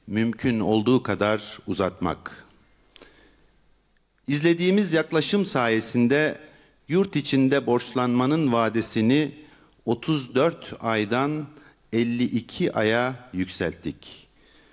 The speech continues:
Bu stratejiler sayesinde faiz yükünü azaltarak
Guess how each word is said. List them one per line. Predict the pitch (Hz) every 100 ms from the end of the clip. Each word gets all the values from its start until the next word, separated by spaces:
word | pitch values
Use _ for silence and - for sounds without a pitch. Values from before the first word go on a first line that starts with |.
| _ _
Bu | 220
stratejiler | - 208 180 170 160 147 160 185
sayesinde | 151 151 139 131 131 135 131 160 160 - - - _
faiz | _ - 147 151 180 202 147
yükünü | 151 - 143
azaltarak | 131 123 120 - 151 135 - - -